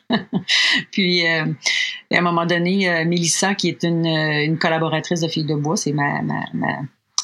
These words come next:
ma fille qui fait, qui s'occupe de tout le graphisme, en fait, toute l'image de marque de, de Filles de Bois, c'est Mélissa qui, euh, qui s'en occupe. Puis elle et moi, un, un soir, en revenant d'une,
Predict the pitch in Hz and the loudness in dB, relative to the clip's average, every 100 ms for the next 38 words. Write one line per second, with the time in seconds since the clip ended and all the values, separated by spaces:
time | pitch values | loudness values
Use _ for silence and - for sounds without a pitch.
0 | - 156 151 - 175 - - 147 - 165 | -6 -4 -2 -2 -2 -2 -2 -2 0 0
1 | 180 165 156 - 165 156 160 147 - 202 | 0 0 -2 -2 -2 0 0 -2 -2 0
2 | 185 160 180 - 175 165 165 170 156 156 | 0 0 -2 -2 0 0 0 0 0 0
3 | 170 - 151 160 147 147 147 160 156 151 | -2 -2 -2 0 0 -2 -2 -2 0 0
4 | 170 175 151 151 147 165 160 160 151 139 | 0 0 -2 0 0 0 -2 -2 -4 -2
5 | 143 139 - - - - - 170 160 139 | -4 -4 -4 -2 -4 -4 -2 0 2 0
6 | 143 202 214 - - - - - 185 185 | 0 0 -2 -2 -2 -2 -4 -2 0 2
7 | 180 180 196 185 160 156 - 170 160 156 | 2 2 2 0 0 -2 -2 0 0 0
8 | - 180 185 175 165 156 160 175 160 156 | 0 2 2 0 0 0 2 0 0 0
9 | 151 143 | 0 -2